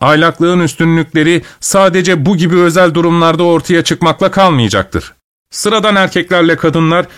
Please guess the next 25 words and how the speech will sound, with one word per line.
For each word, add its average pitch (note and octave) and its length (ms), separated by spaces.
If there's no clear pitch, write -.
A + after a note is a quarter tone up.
mutlu F#3+ 280
yaşama F3+ 360
fırsatı F3 380
elde E3 340
edeceklerinden D#3 800
daha D#3 220
sevgi B2+ 360
dolu C3+ 180
olacaklar, C3+ 640
kendi F#3+ 300
görüşlerine E3 540
uymayanlara D#3+ 840
daha F#3+ 260
hoşgörüyle D3 760
ve C3+ 280
daha F#3+ 220
az F#3+ 200
kuşkuyla C3 520
bakacaklardır. G#2+ 760
Kısmen G3+ 440
bu G#3 100
nedenle, C#3 540
kısmen F#3 440
de E3+ 80
savaş D#3+ 480